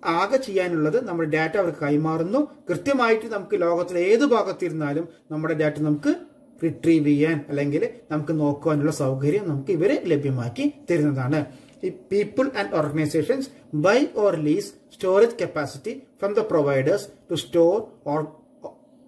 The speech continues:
organization or application data. അതായത് ഇപ്പോ പല ആളുകളും പല കമ്പനികളും അവര് ഇങ്ങനെയുള്ള third പാർട്ടീസിന്റെ കയ്യിലാണ് അവരെ ഡാറ്റാസ് മുഴുവൻ സൂക്ഷിക്കാൻ കൊടുക്കുന്നത്. അതായത് എന്തുകൊണ്ടാണ്?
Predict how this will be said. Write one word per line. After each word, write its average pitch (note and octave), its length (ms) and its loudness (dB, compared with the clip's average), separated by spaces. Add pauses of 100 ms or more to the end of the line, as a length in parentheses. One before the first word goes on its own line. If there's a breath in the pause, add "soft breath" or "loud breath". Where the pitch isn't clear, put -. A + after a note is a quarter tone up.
(340)
organization D#3+ 840 -2 (500)
or G#3+ 120 4
application D#3+ 760 0
data. D3 540 -2 (320 loud breath)
അതായത് F#3 440 2 (420)
ഇപ്പോ - 500 -8
പല C4 160 4
ആളുകളും F#3+ 560 2 (320)
പല B3+ 140 0
കമ്പനികളും E3+ 640 0 (360)
അവര് E3 340 2 (140)
ഇങ്ങനെയുള്ള G3+ 420 2
third D#3 260 0
പാർട്ടീസിന്റെ F#3 500 -4
കയ്യിലാണ് C3+ 520 -4 (200 loud breath)
അവരെ C#3+ 200 2
ഡാറ്റാസ് C#3 460 -2
മുഴുവൻ D3 320 -4
സൂക്ഷിക്കാൻ D#3+ 420 -2
കൊടുക്കുന്നത്. E3 460 0 (240 loud breath)
അതായത് D#3+ 260 2
എന്തുകൊണ്ടാണ്? F3 640 0